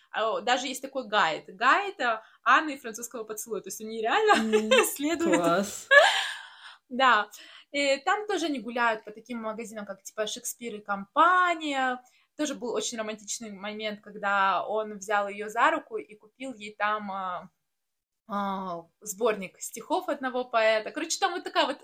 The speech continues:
Speaker 1: всякая
Speaker 2: Да.
Speaker 1: романтика. А, тут несколько тропов. Тут троп, они очень дружили, как бы друз-, из друзей в любовники. <laughs> Из,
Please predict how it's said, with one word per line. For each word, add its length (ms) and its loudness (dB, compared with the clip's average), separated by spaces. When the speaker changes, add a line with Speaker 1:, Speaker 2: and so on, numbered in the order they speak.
Speaker 1:
всякая 420 0
Speaker 2:
Да. 20 2
Speaker 1:
романтика. 600 -2
А, 280 0
тут 200 6
несколько 420 -4
тропов. 500 -12
Тут 220 -8
троп, 360 0
они 240 -4
очень 300 -6
дружили, 400 -8
как 200 -12
бы 80 -14
друз-, 340 -12
из 160 -12
друзей 560 -8
в 100 -16
любовники. 500 -4
<laughs> 1040 12
Из, 320 -4